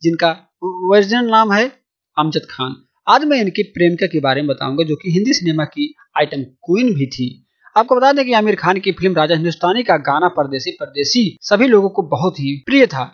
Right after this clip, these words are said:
इस गाने में आमिर खान के साथ कल्पना अय्यर थी। कल्पना अय्यर ही गब्बर की प्रेमिका हैं, जो कि अमजद खान के साथ प्रेम करती थी। जिन परदेसी परदेसी गाना में बंजारा लुक में नजर आई थी कल्पना अय्यर, तो कल्पना अय्यर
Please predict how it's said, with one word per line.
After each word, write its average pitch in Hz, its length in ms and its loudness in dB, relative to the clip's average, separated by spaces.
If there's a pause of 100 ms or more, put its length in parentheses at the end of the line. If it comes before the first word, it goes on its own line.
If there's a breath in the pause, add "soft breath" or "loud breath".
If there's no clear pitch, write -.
इस 175 140 -4
गाने 220 200 0
में 269 100 -2
आमिर 208 260 -2
खान 175 320 -4
के 180 160 0 (200)
साथ - 540 0
कल्पना 180 460 0
अय्यर 175 260 2
थी। 127 320 -12
कल्पना 180 420 -4
अय्यर 240 240 4
ही 147 280 -8 (220)
गब्बर 135 420 -6
की 170 60 -6
प्रेमिका 262 420 0
हैं, 139 240 -2 (180)
जो 156 80 -6
कि 185 140 -8
अमजद 151 380 -6
खान 190 380 0 (180)
के 170 260 2
साथ 156 440 0 (240)
प्रेम 160 240 -2 (120)
करती 208 320 0
थी। 139 180 -6 (180)
जिन 220 160 2
परदेसी 196 420 -2
परदेसी 175 420 0
गाना 139 240 -4
में 170 180 0
बंजारा 143 340 0
लुक 143 180 0
में 175 120 0
नजर 170 240 -2
आई 185 100 2
थी - 160 -10
कल्पना 247 340 -2
अय्यर, 165 340 0
तो 190 80 -6
कल्पना 214 360 0 (140)
अय्यर 160 360 2